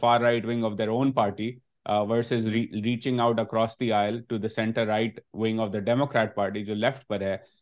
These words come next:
کہ بھائی ہم مکمکا کر لیتے ہیں۔ تو یہاں بھی مکمکا کی سیاست اتنی نہیں ہو رہی، at particularly House of Representatives میں، سینیٹ میں پھر بھی ہو جاتی ہے، لیکن he is given away a lot of the powers of the speaker، and some people are saying basically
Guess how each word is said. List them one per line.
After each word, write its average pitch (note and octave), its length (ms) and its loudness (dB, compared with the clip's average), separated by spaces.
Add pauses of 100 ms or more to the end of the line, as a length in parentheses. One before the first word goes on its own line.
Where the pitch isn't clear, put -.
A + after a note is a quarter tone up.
(100)
کہ B2 100 2
بھائی A#2 220 2
ہم A#2 360 2
مکمکا A2+ 540 2
کر G#2+ 140 -4
لیتے F#2 300 -6
ہیں۔ G#2 80 -2
تو G#2 100 -4
یہاں A2+ 300 4
بھی C3+ 140 2
مکمکا B2 540 2
کی B2 140 0
سیاست A#2+ 680 -2
اتنی A#2+ 260 -2
نہیں A2+ 240 2
ہو A2+ 140 0
رہی، A#2 220 -4 (160)
at G#2+ 80 -2
particularly A2+ 760 -2 (100)
House A2 260 0
of G2+ 60 -6
Representatives A2+ 800 -2
میں، A#2+ 160 0 (260)
سینیٹ B2+ 360 2
میں C3 100 4
پھر B2+ 220 0
بھی C3+ 100 4
ہو C3 120 6
جاتی A#2 400 0
ہے، C#3+ 60 -2 (340)
لیکن B2 460 4 (180)
he C#3 120 8
is A#2+ 80 4
given C#3 340 6
away C3 140 8
a A#2+ 80 8
lot A#2+ 240 8
of C3 60 4
the A#2 220 0
powers A#2 260 6
of A2+ 100 2
the A2+ 80 -2
speaker، C3 400 0
and A2+ 180 2 (120)
some B2+ 100 2
people B2+ 240 0
are A#2 160 2 (100)
saying A#2 180 0
basically A#2+ 500 -2